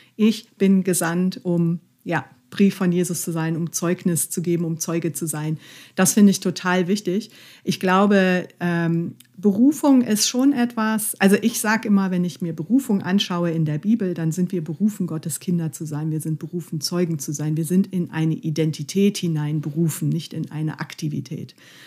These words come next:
Und das ist für mich immer erstmal das Allerwichtigste. Auf der anderen Seite habe ich auch gemerkt, dass wenn für bestimmte Aufgaben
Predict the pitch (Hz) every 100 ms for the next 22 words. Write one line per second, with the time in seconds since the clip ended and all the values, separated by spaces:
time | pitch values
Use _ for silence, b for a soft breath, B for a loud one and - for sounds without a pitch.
0 | B B B B B 170 170 190 190 -
1 | 175 185 - 170 160 - 165 180 160 156
2 | - 175 175 151 185 - 240 - 240 254
3 | B B B B - - 185 190 233 233
4 | 202 190 202 190 185 175 - - 202 -
5 | 247 214 214 208 - - 180 175 - -
6 | - 180 175 185 226 233 - _ _ _
7 | _ _ _ _ _ - 202 208 269 277
8 | 277 190 208 - 160 160 170 -